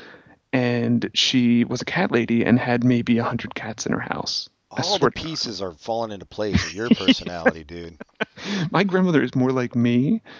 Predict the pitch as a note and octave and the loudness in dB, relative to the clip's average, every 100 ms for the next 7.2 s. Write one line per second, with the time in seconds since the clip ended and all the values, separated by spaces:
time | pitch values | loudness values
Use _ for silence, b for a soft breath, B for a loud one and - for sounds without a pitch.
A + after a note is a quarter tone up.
0 | B B B2+ B2+ A#2+ A#2+ A2+ G#2+ G#2+ G#2 | B B 0 4 6 6 4 0 -4 0
1 | G#2 A2+ A#2 A2+ A2 G#2+ - G#2+ G#2+ - | 0 2 0 0 -2 -4 -4 -6 0 2
2 | G#2 F#2+ - - - - - A#2+ A#2 - | 4 2 0 -2 4 6 8 8 4 0
3 | - - _ B B B B D3 A3 F#2 | -12 -18 _ B B B B -2 -2 -2
4 | B2+ - E3 B2 C3 C3 B2 A2+ A#2 A2+ | -4 -4 -6 -6 -6 -6 -4 -2 -2 -2
5 | G2+ - G#2 G2+ A2 - - G#2+ - F#2+ | -6 -4 -6 -6 -8 -10 -6 -6 -6 -10
6 | G2+ D#3+ F3 E2 D2+ - D#2+ - A3 B2+ | -10 -6 -6 -8 -16 -10 0 2 2 2
7 | F3+ - | -2 -4